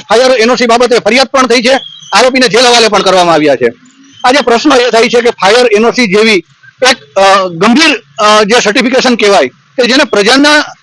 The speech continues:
જાનમાલની રક્ષા માટે જ બનાવવામાં આવ્યું છે, એમાં પણ જો અધિકારીઓ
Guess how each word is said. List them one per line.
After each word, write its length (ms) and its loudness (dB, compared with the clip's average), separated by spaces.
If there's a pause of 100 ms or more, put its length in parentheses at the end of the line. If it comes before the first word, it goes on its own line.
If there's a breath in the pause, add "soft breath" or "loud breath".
(100)
જાનમાલની 420 2
રક્ષા 280 0
માટે 220 2
જ 40 -2
બનાવવામાં 400 2
આવ્યું 200 2
છે, 160 0 (440)
એમાં 180 2
પણ 160 0
જો 120 2
અધિકારીઓ 440 0